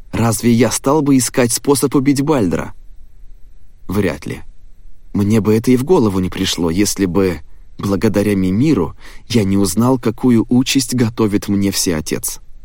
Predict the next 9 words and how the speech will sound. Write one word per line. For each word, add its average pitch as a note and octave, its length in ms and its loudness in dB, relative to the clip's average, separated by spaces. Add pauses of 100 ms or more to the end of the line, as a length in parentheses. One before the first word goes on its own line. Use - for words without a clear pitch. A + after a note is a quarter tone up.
(840)
Ну D#3+ 160 2
а A#2 60 4
сам G#2+ 340 2
Один? A2+ 300 0 (720)
Ведь B2 260 -2
его D3 240 2
недоверие C#3 560 4
ко C3 160 2
мне E3+ 440 2